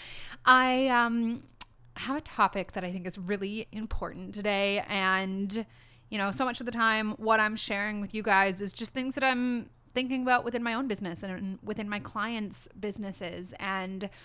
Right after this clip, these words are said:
kind of the ways in which, you know, this industry, if you're a coach, um, or a course creator, you have an online business of some sort, kind of the way in which it works in terms of the beliefs that it inevitably instills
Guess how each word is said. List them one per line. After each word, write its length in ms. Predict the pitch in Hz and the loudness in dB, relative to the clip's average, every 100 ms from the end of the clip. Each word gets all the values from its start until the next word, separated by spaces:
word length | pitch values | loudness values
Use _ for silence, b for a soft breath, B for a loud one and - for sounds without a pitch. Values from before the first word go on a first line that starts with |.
| B B B B B B - | B B B B B B -2
kind 240 | 277 359 | 4 6
of 60 | 381 | 6
the 100 | 330 | 4
ways 400 | 262 269 285 269 | 2 2 -2 -2
in 160 | 254 | -2
which, 480 | 247 240 - - - - - | 0 -2 -2 -6 -8 -10 -14
you 180 | - 226 | -6 -2
know, 340 | 208 202 220 - - | 0 0 -2 -6 -6
this 460 | 196 233 233 - - | -2 0 -2 -8 -4
industry, 600 | 214 240 294 - 339 349 | -2 -2 -4 -4 -2 0
if 140 | 311 | 0
you're 160 | 247 196 | 0 -2
a 40 | |
coach, 640 | 190 - 277 277 - - - - | -2 -2 -2 -2 -6 -8 -8 -2
um, 540 | 196 185 180 180 180 185 196 | 2 2 0 -6 -8 -8 -4
or 180 | 190 185 | -4 -4
a 40 | |
course 240 | - 277 | -2 -2
creator, 260 | - 262 233 | 0 -2 0
you 120 | 196 | -2
have 100 | 196 | -2
an 80 | 185 | -4
online 360 | - 202 208 190 | -4 -4 -4 -6
business 280 | 196 208 | -8 -8
of 100 | 196 | -8
some 160 | 202 196 | -8 -6
sort, 280 | - 202 202 B B B B - - | -2 -2 -2 B B B B -18 0
kind 140 | 370 | 4
of 60 | 480 | 6
the 60 | |
way 120 | 285 294 | 6 4
in 120 | 285 | 2
which 340 | 277 269 - - - | 0 0 -8 -10 0
it 180 | 233 - - 208 208 202 | 0 0 -4 -14 -10 -8
works 560 | 208 214 254 349 - 359 | 0 2 2 -2 -6 -4
in 120 | 330 | -2
terms 280 | 302 262 262 | -2 -4 -4
of 120 | 214 | -6
the 60 | |
beliefs 800 | 202 220 208 202 196 214 311 - - | -4 -2 -2 -2 -4 -4 -6 -4 2
that 140 | 330 | 2
it 180 | 311 - | 2 -2
inevitably 880 | 220 202 190 180 185 180 180 170 - | -4 -2 -2 -2 -4 -4 -6 -6 -8
instills 720 | 190 190 - 185 - 220 - | -6 -6 -6 -6 -6 -8 -10